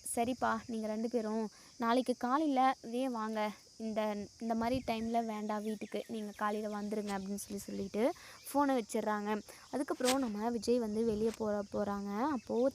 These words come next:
சாரதா இருந்துட்டு, "தம்பி, எங்க போறீங்க?" அப்படின்னு சொல்லி கேட்கவும், "இதோ அத்தை, ஒரு அஞ்சு நிமிஷத்துல வந்துடுறேன்," அப்படின்னு சொல்லிட்டு பக்கத்துல உள்ள பேக்கரி கடைக்கு போயிட்டு ஸ்வீட் எல்லாம் வாங்கிட்டு வராங்க. ஸ்வீட் வாங்கிட்டு வந்து இங்க காவேரிக்கிட்ட சொ-, கொடுக்குறாங்க. "எல்லாருக்கும் கொடு காவேரி" அப்படின்னு சொல்லிட்டு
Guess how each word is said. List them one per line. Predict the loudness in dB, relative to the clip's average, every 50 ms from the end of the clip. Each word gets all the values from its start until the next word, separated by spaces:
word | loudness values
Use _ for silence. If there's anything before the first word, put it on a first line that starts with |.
| 0
சாரதா | -6 -4 -2 -2 0 0 0 0
இருந்துட்டு, | -2 -4 -8 -4 -6 -4 -2
"தம்பி, | -2 -2 0 0
எங்க | 0 0 -2 -4 -2 -2
போறீங்க?" | -4 -2 -2 -4
அப்படின்னு | -4 -4 -4 -6 -8
சொல்லி | -6 -6 -8 -6 -6
கேட்கவும், | -8 -10 -8 -8 -6 -6 -6 -6 -8 -10 -18 -18 -12 -4
"இதோ | 4 4 4
அத்தை, | 4 4 2 0 0 0 0
ஒரு | -2 -2 -2 -2
அஞ்சு | -2 -2 -4 -4 -2 -2
நிமிஷத்துல | -2 -2 0 2 2 2
வந்துடுறேன்," | 2 0 -2 -2 -2 -2 -4
அப்படின்னு | -4 -4 -6 -8 -6
சொல்லிட்டு | -6 -6 -4 -2 -4 -4 -2
பக்கத்துல | -4 -4 -2 -2 -2 0
உள்ள | 2 4 6 6 4
பேக்கரி | 4 2 -2 -2 0 -2 -2 -2
கடைக்கு | 0 -2 -4 -4 -6
போயிட்டு | -6 -6 -4 -2 -2 -2 -2 -2 -4 -4
ஸ்வீட் | -4 -4 -2 0
எல்லாம் | -2 -2 -2 -4 -6
வாங்கிட்டு | -6 -6 -4 -6 -4 -4
வராங்க. | -4 -4 -4 -4 -6 -6 -4 -4 -4 -4 -6 -16 -20 -20 -20 -16 -12 -8 -4
ஸ்வீட் | -2 -2 -2 -2 -2
வாங்கிட்டு | -4 -4 -2 -4 -4 -4 -4 -6
வந்து | -6 -4 -4 -4 -2 0 0 0 0
இங்க | -2 -4 -4 -4 -2 -2 -2 -4 -6 -10 -20 -16 -4
காவேரிக்கிட்ட | 0 0 2 2 2 2 0 -2 -2 -2 -2 -2 -2
சொ-, | -4 -6 -6 -4
கொடுக்குறாங்க. | -4 -4 -4 -2 -2 -4 -4 -4 -2 0 0 0 0
"எல்லாருக்கும் | 0 0 2 0 0 0 -2 -4 -2
கொடு | 0 -2 0
காவேரி" | 0 0 -2 -2 -4 -4 -2 0
அப்படின்னு | -2 -2 -2 -6 -10 -8
சொல்லிட்டு | -6 -6 -6 -4 -2 -2